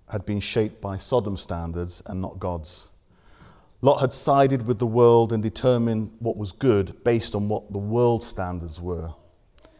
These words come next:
He couldn't see how far he was from God's standards of goodness. Friends, let's think seriously.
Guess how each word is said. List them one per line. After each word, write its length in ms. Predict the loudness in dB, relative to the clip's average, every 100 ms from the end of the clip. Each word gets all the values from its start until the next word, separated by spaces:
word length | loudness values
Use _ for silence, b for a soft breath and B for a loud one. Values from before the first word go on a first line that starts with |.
| b
He 100 | -8
couldn't 300 | 0 2 2
see 240 | 0 -2
how 180 | 0 -4
far 400 | -4 0 0 0
he 100 | -2
was 240 | -4 -4 -6
from 280 | -8 -10 -6
God's 240 | -6 -8
standards 540 | -10 -10 -8 -10 -12
of 100 | -12 -8
goodness. 540 | -8 -8 -10 -12 -16 b b b b b b b b b b
Friends, 460 | -6 0 0 0 -6 -18 _ _ _ _ _ -8
let's 280 | -8 -8 -4
think 240 | -2 -2
seriously. 640 | -4 -2 -2 -4 -8 -10